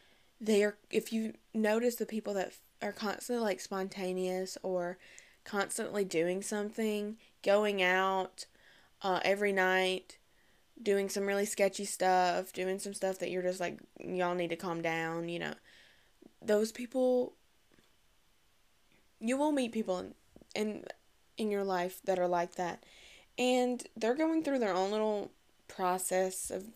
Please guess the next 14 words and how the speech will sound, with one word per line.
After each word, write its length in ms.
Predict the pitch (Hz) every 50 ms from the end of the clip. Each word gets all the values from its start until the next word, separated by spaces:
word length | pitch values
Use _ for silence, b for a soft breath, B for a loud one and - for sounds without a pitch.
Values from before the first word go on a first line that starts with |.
| - - - - _
whatever. 680 | - 196 190 185 170 175 180 196 208 208 208 220 226 - B B B B B B B B B B B B B B B _ _ _ _ _ _ _ -
But 120 | - 247
it's 180 | 311 359 359 -
okay. 480 | 427 381 370 330 277 294 254 196 170 -
Okay, 220 | - - - 254 - - -
I 500 | - 226 247 285 311 320 339 339 330 320 330
thought 680 | - - - 254 240 220 185 151 160 185 - - - - b b b b b b b b b b b b b b - - - -
that 320 | - 226 220 214 196 185 175
when 140 | 202 214 220
I 80 | 233
was 200 | 262 311 320 311
in 140 | 330 311 294
my 220 | 247 226 220 -
dorm, 640 | 247 214 190 190 180 180 196 214 240 269 294 294 302